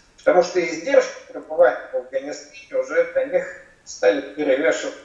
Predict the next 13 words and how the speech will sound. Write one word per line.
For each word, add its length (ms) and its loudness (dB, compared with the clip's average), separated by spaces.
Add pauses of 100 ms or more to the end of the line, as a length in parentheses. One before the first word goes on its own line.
плюс. 560 -4 (640)
А 140 0
почему 340 0
так 240 2
произошло? 560 -6 (480)
Потому 200 -2
что 140 8
они 120 4
всё-таки 320 -4
надеялись, 640 -2
во-первых, 260 0 (100)
превратить 520 0
Афганистан 540 -10